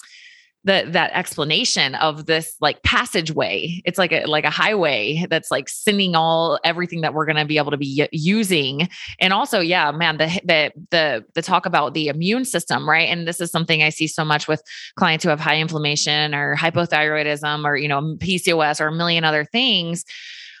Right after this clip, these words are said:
It's like, when you're already inflamed, I mean, your immune system is like a sitting duck, you know? And so I want to talk, uh, my first question for you is,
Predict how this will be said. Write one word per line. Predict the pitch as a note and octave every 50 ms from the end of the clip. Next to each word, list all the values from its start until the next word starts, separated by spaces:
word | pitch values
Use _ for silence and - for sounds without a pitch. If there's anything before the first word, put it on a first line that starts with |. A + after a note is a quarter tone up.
| _ _ -
It's | G3+ G3+ G3 - G#3
like, | G3 F#3 -
when | F3+ F#3 G3 G#3 G3+
you're | G3+ G3+ G3 F#3+ F#3+ - -
already | F3+ G3 G3+ G#3 G3+ F#3 F3 F3+ F#3 G3 G3+ F3+ F3
inflamed, | D#3+ D#3+ - - F#3 F#3 G3 G3 F#3+ F3 E3+ D#3+ D#3 D3+ D3 D3 D3+ - - - - - - - - -
I | - F3 F3
mean, | E3+ E3 E3
your | D#3+ E3 E3 E3
immune | D#3+ E3+ F3 F3+ F#3
system | - F#3 F3 - F3+ E3 D#3
is | D3+ D3 D3
like | D#3 D3 C#3+ -
a | D3+
sitting | - - - F3 E3+ E3 D3+ C#3+
duck, | C3+ C#3+ D#3 E3+ - - - -
you | - D#3
know? | D3 D3 D3 D#3 E3 E3
And | - F3 E3+ -
so | G3 C#3+
I | G#2 - F3+ G#3+
want | A3+ A3 G#3+ G3+
to | E3+
talk, | - - F3 E3 - - _ _ - - - -
uh, | B2+ D#3+ D3+ - -
my | - D#3+ D3+
first | - G#3 A3 - -
question | F#3+ F3 - E3+ D3+
for | D#3+
you | D#3+ D#3 D3+ D3+ D3+ - - - - - - - - - -
is, | F#3+ F3+ E3 E3+